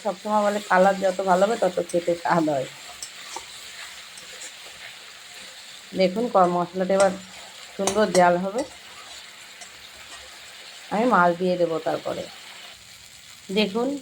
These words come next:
আমার মশলা কিন্তু কষানো হয়ে গেছে এবং মশলার তেল ছেড়ে দিয়েছে, দেখেছেন তো? জল শুকিয়ে তেল ছেড়ে দিয়েছে। এবার আমি মাছ দিয়ে দেবো।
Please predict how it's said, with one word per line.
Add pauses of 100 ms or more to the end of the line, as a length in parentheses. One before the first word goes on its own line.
আমার
মশলা
কিন্তু
কষানো
হয়ে
গেছে
এবং
মশলার (100)
তেল
ছেড়ে
দিয়েছে, (520)
দেখেছেন
তো?
জল
শুকিয়ে
তেল
ছেড়ে
দিয়েছে।
এবার
আমি
মাছ
দিয়ে
দেবো।